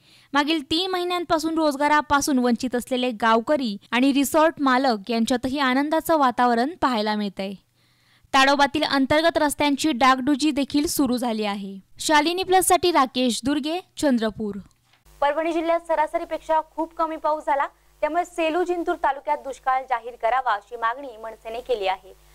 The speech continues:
Speaker 2: मनसेने आपल्या मागणीचे निवेदन उपविभागीय अधिकारी यांना दिले आहे.
Speaker 1: सेलू जिंतूर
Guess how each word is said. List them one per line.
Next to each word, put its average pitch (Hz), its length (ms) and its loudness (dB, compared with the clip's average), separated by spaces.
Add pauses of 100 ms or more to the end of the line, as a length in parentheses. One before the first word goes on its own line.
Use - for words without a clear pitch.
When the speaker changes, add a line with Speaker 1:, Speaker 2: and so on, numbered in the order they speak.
(140)
Speaker 2:
मनसेने 277 300 -4
आपल्या 302 260 -2
मागणीचे 277 560 -4
निवेदन 247 340 -2
उपविभागीय 254 640 -4
अधिकारी 240 460 -2
यांना 214 240 -8
दिले 233 220 -4
आहे. 190 220 -4 (800)
Speaker 1:
सेलू 302 360 -2
जिंतूर 359 340 -2